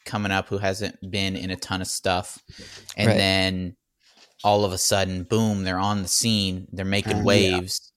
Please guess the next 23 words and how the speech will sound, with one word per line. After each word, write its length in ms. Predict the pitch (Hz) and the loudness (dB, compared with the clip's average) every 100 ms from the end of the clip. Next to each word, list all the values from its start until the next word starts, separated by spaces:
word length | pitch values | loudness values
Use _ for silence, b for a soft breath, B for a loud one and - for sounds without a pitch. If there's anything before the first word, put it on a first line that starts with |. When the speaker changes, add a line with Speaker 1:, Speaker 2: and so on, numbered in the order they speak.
| _ B B | _ B B
Speaker 1:
It's 180 | 104 - | -4 2
like 240 | 123 - - | 2 2 -6
that 320 | 110 120 - | -2 -2 -2
kinda 220 | - 139 120 | -4 -2 0
happened 540 | 117 117 - 113 107 | 2 0 0 -2 -2
with, 640 | 101 101 98 98 - - - 95 | 0 2 4 0 -4 -12 -10 -4
um, 640 | 92 90 87 85 85 85 _ _ _ - | -2 -2 -2 -4 -8 -14 _ _ _ -10
I 20 | |
wanna 120 | 143 214 | -6 -2
say 160 | 127 | 2
that 80 | 110 | 2
happened 360 | 104 107 107 98 | 2 0 0 -4
with 120 | 92 | -6
Tom 300 | - 104 101 | -2 0 0
Holland. 500 | 90 90 104 82 90 | -2 -2 -2 -6 -12
He 160 | - 107 | -8 -4
was 180 | 131 | -2
just 380 | 131 120 - 85 | -4 -6 -8 -6
there 340 | 87 87 95 80 | -2 2 0 0
all 220 | 78 85 | -6 -8
of 80 | 80 | -6
a 60 | |
sudden. 480 | 87 - 80 - 135 | -6 -4 -6 -12 -18